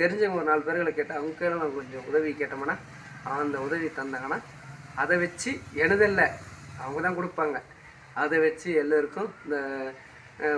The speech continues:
முதியோர் இல்லத்துக்கு அன்னதானம் பண்றதோ, இந்த ட்ரெஸ் வாங்கி தரதோ, இல்ல வெளியில கோவிலுங்களுக்கு அன்னதானம் பண்றதோ, இல்ல வெளியில எங்கனா இந்த பாய் அடைஞ்ச கோவில்ல சிவலிங்கம் வாங்கி வைக்கிறதோ, அது மாதிரிலாம் நாங்க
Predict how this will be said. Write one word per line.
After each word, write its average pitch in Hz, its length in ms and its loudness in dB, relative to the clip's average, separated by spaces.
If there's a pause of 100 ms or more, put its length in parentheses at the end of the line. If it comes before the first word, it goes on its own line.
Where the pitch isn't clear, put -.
முதியோர் 151 300 6
இல்லத்துக்கு 139 340 -4
அன்னதானம் 143 360 -2
பண்றதோ, 131 360 -6
இந்த 131 200 -6
ட்ரெஸ் 131 260 -6
வாங்கி 135 200 -6
தரதோ, 131 320 -6 (460)
இல்ல 143 120 -2 (760)
வெளியில 156 240 4 (140)
கோவிலுங்களுக்கு 139 520 0
அன்னதானம் 139 420 -4
பண்றதோ, 131 380 -8 (480)
இல்ல 147 100 2 (160)
வெளியில 156 340 4
எங்கனா 143 200 2 (440)
இந்த 151 120 0 (220)
பாய் 147 220 6
அடைஞ்ச 147 280 2
கோவில்ல 135 360 -2
சிவலிங்கம் 139 380 -4
வாங்கி 127 200 -12
வைக்கிறதோ, 127 360 -10 (760)
அது 185 220 4
மாதிரிலாம் 190 360 4
நாங்க 139 160 0